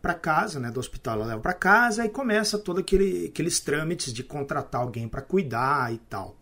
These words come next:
E aí, meus amigos, esse filme, ele cresce, assim, de uma maneira absurda, porque é um filme com, com a menina, né, que é a modelo, a avó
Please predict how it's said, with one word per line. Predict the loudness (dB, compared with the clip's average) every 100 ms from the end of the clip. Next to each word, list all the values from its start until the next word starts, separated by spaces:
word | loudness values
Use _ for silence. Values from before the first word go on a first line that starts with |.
| _ -20 -20 -20 -4
E | -2
aí, | 0 0
meus | -2 -4 -8
amigos, | -10 -12 -12 -10 -10 -10 0
esse | 2 2
filme, | 0 2 2 2 0
ele | -2 -4 -6 _ _ _
cresce, | 6 6 6 2 0
assim, | -2 -2 -4
de | -4
uma | -6 -4
maneira | -4 -2 -2 -2
absurda, | -4 -2 -2 -2 -4 -8 -16 -6
porque | -4 0 -2 -2 -20 -20 -20 -6
é | 0
um | 0
filme | 2 2 2 0 -4
com, | -6 -4 0 0 -2 -8
com | -4 -2
a |
menina, | 0 0 0 0 -2
né, | -6
que | -6
é |
a | -6
modelo, | -4 -6 -4 -2 -2 -4 -10 _ _ -20 -8
a | 0 2
avó | 2 2 2 2 -6